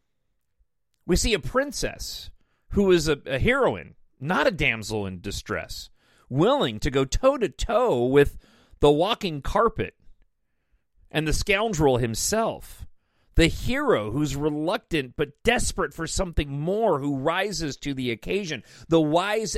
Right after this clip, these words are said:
elder who teaches us the ways of the Force and sacrifices himself only to mysteriously guide Luke during the, one of the most amazing space battles, if not the most incredible space war we'd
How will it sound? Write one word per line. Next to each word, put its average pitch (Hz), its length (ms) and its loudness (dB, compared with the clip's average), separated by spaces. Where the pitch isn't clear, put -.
elder 165 460 -2
who 127 120 -2
teaches 180 500 -4
us 127 180 0
the 135 120 2
ways 160 380 -2
of 139 140 -2
the 117 80 -10
Force 185 420 -4
and 127 160 -12
sacrifices 170 840 -6
himself 170 520 -2
only 254 440 2
to 202 180 0
mysteriously 165 1300 -2
guide 196 360 4
Luke 196 460 6
during 185 280 6
the, 180 80 2
one 185 180 0
of 185 60 -4
the 185 80 0
most 180 220 0
amazing 185 580 0
space 196 400 -6
battles, 135 380 -2
if 151 120 -6
not 156 220 -4
the 160 80 2
most 160 240 -2
incredible 170 640 2
space - 440 -6
war 131 300 0
we'd 170 280 -2